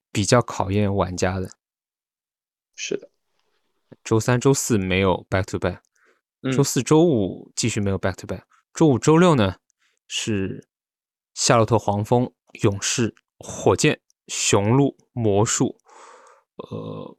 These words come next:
Speaker 1: 猛龙以及爵士队。
Speaker 2: 是的。
Speaker 1: 黄蜂呢，我们有一位我们还觉得还可以、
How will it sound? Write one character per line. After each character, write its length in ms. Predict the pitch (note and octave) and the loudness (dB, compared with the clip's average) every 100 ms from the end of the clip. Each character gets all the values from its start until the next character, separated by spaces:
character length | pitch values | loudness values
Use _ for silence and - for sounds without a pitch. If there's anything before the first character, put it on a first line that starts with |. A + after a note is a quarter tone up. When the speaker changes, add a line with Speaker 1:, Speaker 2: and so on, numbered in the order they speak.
| - | -6
Speaker 1:
猛 220 | C3 G2+ | -2 0
龙 200 | F#2+ G#2+ | 0 -2
以 100 | - | -4
及 840 | A2+ - - G2 G2 G2+ G#2 G#2+ G#2 | -6 -4 -4 -2 -2 -2 -2 -2 -4
爵 280 | - G2+ G2 | -4 -4 -2
士 260 | - - | -2 0
队。 80 | A2+ - _ | 0 -2 _
Speaker 2:
是 280 | - - B2+ | -20 -12 -8
的。 160 | - - _ _ _ | -8 -10 _ _ _
Speaker 1:
黄 280 | - - A2+ | -10 -2 -2
蜂 240 | - E3+ | 0 0
呢， 160 | E3 B2+ | 2 2
我 160 | G#2 F#2+ | 2 0
们 260 | F2+ E2+ - _ - | -2 -6 -12 _ -8
有 160 | - G2 | 0 2
一 60 | G2 | 4
位 160 | A2 | 4
我 140 | G#2+ F#2 | 4 2
们 120 | F#2 | 0
还 120 | F#2+ - _ _ _ _ _ _ _ | -4 -6 _ _ _ _ _ _ _
觉 140 | - G#2+ | 0 2
得 80 | |
还 100 | G#2 | 2
可 340 | A2+ - - G2+ | -2 -4 0 2
以、 300 | F#2+ - | 0 -4